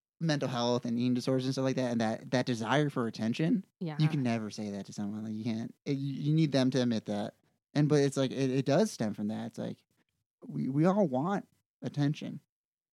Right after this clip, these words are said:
Speaker 1: And, I mean, I guess some people don't. Some people really wanna just hide in the corner for the rest of their lives. Um,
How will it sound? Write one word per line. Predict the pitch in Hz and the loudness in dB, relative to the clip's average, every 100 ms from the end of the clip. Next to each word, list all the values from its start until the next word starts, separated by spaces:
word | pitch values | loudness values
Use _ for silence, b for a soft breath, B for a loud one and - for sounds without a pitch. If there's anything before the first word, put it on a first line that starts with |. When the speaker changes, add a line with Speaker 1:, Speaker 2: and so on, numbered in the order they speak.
| _ _ _ | _ _ _
Speaker 1:
And, | 123 120 120 - | -6 -4 -6 -6
I | - | 0
mean, | 143 135 | 2 2
I | |
guess | 143 131 | 2 0
some | - 165 | 0 -2
people | 113 - | -4 -6
don't. | 107 113 104 | -4 -2 -2
Some | 110 | -4
people | - 131 123 | -8 -10 -10
really | - 127 | -8 -8
wanna | 123 - | -8 -8
just | - - _ _ _ _ | -10 -14 _ _ _ _
hide | - 113 | -8 -4
in | 101 | -2
the | 104 | -2
corner | - 113 | -4 -4
for | 107 | -4
the | 110 | -6
rest | 113 - | -8 -8
of | |
their | 120 | -8
lives. | 127 117 127 - - _ _ _ _ _ _ _ | -6 -6 -6 -10 -18 _ _ _ _ _ _ _
Um, | - 113 107 107 | -6 -2 -2 -4